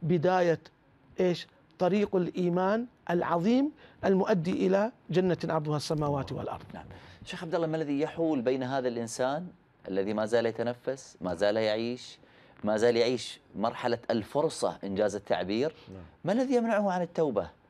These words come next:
Speaker 2: وك-، و-، والمكافآت ها هي أمامه، ليست في حديث صحيح أو ضعيف، وإنما آية قرآنية صريحة واضحة المعاني، "فأولئك يبدل الله سيئاتهم
Speaker 3: حسنات."
Speaker 2: حسنات.
Speaker 3: الله.
Speaker 2: ما الذي يحول بينه وبين التوبة؟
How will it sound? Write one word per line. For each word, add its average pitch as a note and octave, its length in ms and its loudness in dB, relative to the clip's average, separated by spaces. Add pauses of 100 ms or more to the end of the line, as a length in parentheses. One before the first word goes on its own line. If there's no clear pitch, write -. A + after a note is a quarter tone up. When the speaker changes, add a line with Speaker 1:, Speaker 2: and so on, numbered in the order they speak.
(180)
Speaker 2:
وك-، A2+ 240 -4
و-، B2+ 200 4
والمكافآت C#3+ 760 2
ها D3 140 2
هي C#3+ 220 0
أمامه، C#3+ 380 0
ليست B2 280 0
في C3+ 120 -2
حديث A#2+ 380 -2
صحيح B2 440 -2
أو A#2+ 180 0
ضعيف، A2 340 -2
وإنما B2+ 400 0 (400)
آية C#3 360 6
قرآنية B2 840 2
صريحة B2+ 600 0
واضحة B2+ 720 2
المعاني، B2+ 580 0 (380)
"فأولئك C3 400 4
يبدل C3 300 2
الله C3+ 260 2
سيئاتهم C#3 760 0 (220)
Speaker 3:
حسنات." F2+ 400 -16
Speaker 2:
حسنات. C3+ 600 -2 (180)
Speaker 3:
الله. F2 260 -18
Speaker 2:
ما A2+ 120 0
الذي E3+ 320 2
يحول D#3+ 320 0
بينه D3 300 0
وبين C3 340 0
التوبة؟ G#2 360 -6